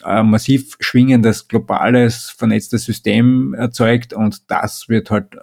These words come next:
noch sehr ungemütlich, weil da einfach viele Effekte noch gar nicht bewusst wahrgenommen werden, weil eben diese Antizipationsfähigkeit fehlt oder das Wissen, was da passiert,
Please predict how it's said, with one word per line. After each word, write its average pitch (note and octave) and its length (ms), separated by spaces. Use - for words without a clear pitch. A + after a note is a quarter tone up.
noch F#2+ 260
sehr G2+ 320
ungemütlich, F#2+ 720
weil G2+ 280
da G2+ 360
einfach G2+ 240
viele A2 320
Effekte G#2 720
noch C#3 180
gar B2 140
nicht B2 260
bewusst B2 420
wahrgenommen C3 600
werden, D3+ 300
weil A2+ 220
eben A#2+ 140
diese A2+ 360
Antizipationsfähigkeit A#2+ 1500
fehlt B2 340
oder G#2+ 200
das A2+ 300
Wissen, B2 500
was G#2+ 220
da A2+ 100
passiert, A#2 580